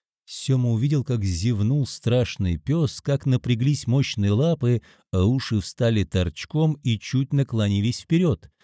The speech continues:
Дог сделал один шаг и вдруг... Рых! "Вуш!" —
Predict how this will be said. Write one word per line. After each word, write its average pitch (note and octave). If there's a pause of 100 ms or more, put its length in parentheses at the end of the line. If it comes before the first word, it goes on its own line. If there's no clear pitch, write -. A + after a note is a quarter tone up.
(220)
Дог F#2+
сделал G#2 (100)
один F#2
шаг B2
и A2+
вдруг... D3 (580)
Рых! C3 (480)
"Вуш!" — D3+